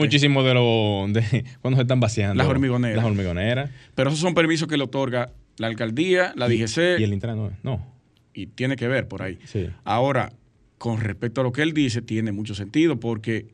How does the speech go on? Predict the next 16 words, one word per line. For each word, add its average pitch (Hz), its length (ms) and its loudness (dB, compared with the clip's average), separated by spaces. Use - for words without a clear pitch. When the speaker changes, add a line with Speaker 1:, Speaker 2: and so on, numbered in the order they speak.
Speaker 2:
ok, 127 180 -2
te 120 80 -8
otorgamos 123 460 -2
permiso 151 580 0
para 107 180 -4
que 98 100 -8
tú 113 140 -8
puedas 135 460 0
hacer 117 240 -6
un 127 80 0
vaciado, 156 540 0
tú 110 140 -8
puedes 113 500 -4
cerrar 117 340 -4
la 117 140 -2
calle, 147 400 2